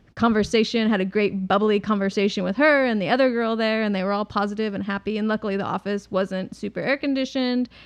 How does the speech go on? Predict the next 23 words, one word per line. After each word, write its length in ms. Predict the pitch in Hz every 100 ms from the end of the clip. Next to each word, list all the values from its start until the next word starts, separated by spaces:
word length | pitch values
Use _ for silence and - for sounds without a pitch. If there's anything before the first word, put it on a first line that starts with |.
| _
and 380 | - 196 202 202
it 80 | 175
was, 240 | 185 190
like, 160 | 180 196
not 180 | 190 185
a 40 |
lot 160 | 180 180
of 60 |
people 260 | 262 262 254
in 140 | 240
there. 200 | 233 220
So 120 | 226 190
it 40 |
was 120 | 180
a 60 | 196
really 320 | 202 202 196
calm 420 | 196 208 196 196 196
and 140 | 180
easy 300 | 202 202 190
experience, 680 | 180 - 339 330 214 208 -
but 140 | - 196
still, 260 | - 285
like, 200 | 208 196